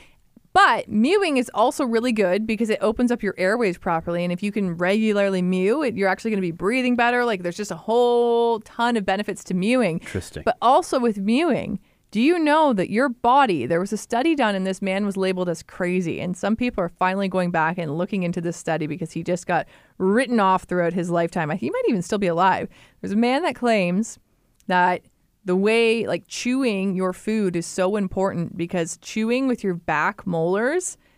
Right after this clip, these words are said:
Speaker 1: can actually regenerate bone in your face.
Speaker 2: Whoa.
Speaker 1: Slowly and over time, but that's why, like,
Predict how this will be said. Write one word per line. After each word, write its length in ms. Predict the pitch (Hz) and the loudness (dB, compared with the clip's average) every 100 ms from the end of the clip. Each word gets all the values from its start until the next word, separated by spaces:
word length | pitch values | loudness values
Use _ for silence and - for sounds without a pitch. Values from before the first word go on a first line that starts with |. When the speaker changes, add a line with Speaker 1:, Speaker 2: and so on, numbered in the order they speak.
| _ _ _ | _ _ _
Speaker 1:
can 160 | 214 196 | -2 -2
actually 480 | 175 185 - 220 | -2 -4 -4 -4
regenerate 760 | 185 185 196 175 170 175 170 - | -2 -2 -2 0 0 0 -2 -2
bone 240 | 156 147 | -4 -4
in 100 | 143 | -6
your 140 | 127 139 | -6 -8
face. 580 | - 82 - - - _ _ _ _ _ _ _ _ _ _ _ _ _ | -8 -10 -10 -14 -20 _ _ _ _ _ _ _ _ _ _ _ _ _
Speaker 2:
Whoa. 500 | 98 101 113 165 98 - | -8 -2 2 2 0 -8
Speaker 1:
Slowly 580 | - 214 220 233 247 269 | -12 -2 2 4 4 2
and 100 | 247 | 2
over 220 | 220 214 | 0 0
time, 380 | 214 185 190 254 | 0 0 2 0
but 100 | 247 | 0
that's 220 | 196 - | 0 0
why, 280 | 208 202 208 | 0 2 2
like, 260 | 196 - | -2 -4